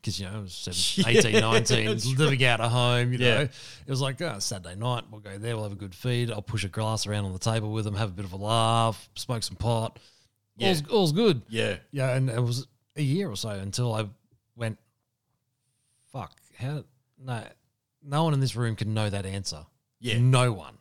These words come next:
Speaker 2: Yeah.
Speaker 1: You know, how has that just been spelled out on the board in front of
Speaker 2: Yeah.
Speaker 1: me? It was the creepiest
Speaker 2: And this
Speaker 1: thing.
Speaker 2: is why I don't expect anybody to believe what I've said, what you've said,
Speaker 1: No.
Speaker 2: because unless you've experienced an event where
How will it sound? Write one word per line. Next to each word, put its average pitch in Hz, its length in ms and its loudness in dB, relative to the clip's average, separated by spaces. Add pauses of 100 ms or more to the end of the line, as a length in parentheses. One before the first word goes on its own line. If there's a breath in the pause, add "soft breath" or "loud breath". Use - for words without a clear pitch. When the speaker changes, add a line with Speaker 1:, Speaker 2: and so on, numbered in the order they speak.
Speaker 2:
Yeah. 92 200 -12 (480)
Speaker 1:
You 104 80 -20
know, 104 100 -12
how 117 320 -4
has 107 120 -2
that 113 180 -2
just - 180 -2
been 107 100 -6
spelled 104 380 -2
out 101 240 -6
on 95 100 -8
the 92 60 -8
board 87 360 -18
in 90 80 -20
front 92 300 -4
of 80 60 -12
Speaker 2:
Yeah. 78 80 -14
Speaker 1:
me? - 60 -20
It 98 120 -12
was 92 460 -8
the 110 100 -8
creepiest 104 560 -4
Speaker 2:
And 135 140 2
this 156 140 2
Speaker 1:
thing. 190 80 0
Speaker 2:
is 131 120 -4
why 120 680 2
I 117 100 -2
don't 113 300 -2
expect 101 380 -6
anybody 101 480 -2
to 98 100 -8
believe 95 800 -8 (800)
what 104 180 -6
I've 110 200 2
said, 120 320 -2
what 92 160 -6
you've 104 200 -6
said, 135 300 -2 (680)
Speaker 1:
No. 196 120 0
Speaker 2:
because 131 240 6
unless 143 420 2
you've 185 380 -4 (120)
experienced 123 720 -4
an 110 120 -2
event 110 400 -4
where 104 500 -4